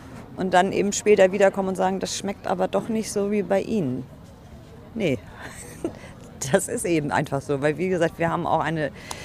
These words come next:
wir haben verschiedene leckere Soßen, die nach unseren Rezepten gemacht werden für uns und, ähm, eben auch verschiedene unterschiedliche Brötchen, die wirklich auch auf den Fisch abgestimmt sind, also die zum Fisch auch passen.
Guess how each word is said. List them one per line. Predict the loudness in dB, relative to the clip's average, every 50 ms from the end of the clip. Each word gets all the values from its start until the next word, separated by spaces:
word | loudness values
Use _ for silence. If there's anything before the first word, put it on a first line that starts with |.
| -14 -14 -16 -16 -16 -18 -18 -6 0
wir | 2 2
haben | 4
verschiedene | 4 2 2 2 0 -2 0 0
leckere | 0 0 0 2 2 2 2 2
Soßen, | 0 0 2 2 2 2 0 0 -2 -2 -2 -4 -10 -14 -16 -16 -16 -16 -16 -16 -16 -16 -14 -14 -12 -6 -2
die | 2
nach | 4 4 4 2
unseren | 2 -2 0 0 0 -2
Rezepten | -2 -4 -4 -4 -6 -6 -4 -4 -2 -2
gemacht | 0 0 0 -2 -2 -4 -2
werden | 0 2 4 4 2 0
für | 0 0 2
uns | 2 2 0 0 -4 -6
und, | -6 -2 -2 0 0 0 -2 -4 -4 -2
ähm, | -2 0 0 0 0 0 -2 -2 -4 -6 -8 -14 -16 -18 -18 -18 -18 -18 -18 -20 -20 -20 -20 -18 -18 -18 -18 -20 -20 -20 -12 -6
eben | -2 -2 -2 0 2
auch | 0 0 0
verschiedene | 0 -2 -2 -2 -2 -2 0 0 0
unterschiedliche | 0 0 4 4 4 4 2 -2 -2 -2 -2 -2 -2
Brötchen, | -2 0 2 2 2 2 0 -2 -2
die | -2 -2 -2
wirklich | -2 -2 0 0 -2 0
auch | 2 0 0 0 0
auf | -8 -8 -6
den | -2 -2 -2 -2
Fisch | -4 -4 -6 -4 -4 -4
abgestimmt | -8 -8 -6 -6 -4 -4 -2 -2 -2 -2 -2 -4
sind, | -4 -4 -2 -2
also | -2 -2 -2
die | -4 -4 -6
zum | -6 -4 -6 -8
Fisch | -6 -2 0 0 0 0
auch | 0 -2 -2 -2
passen. | -2 -4 -4 -4 -4 -6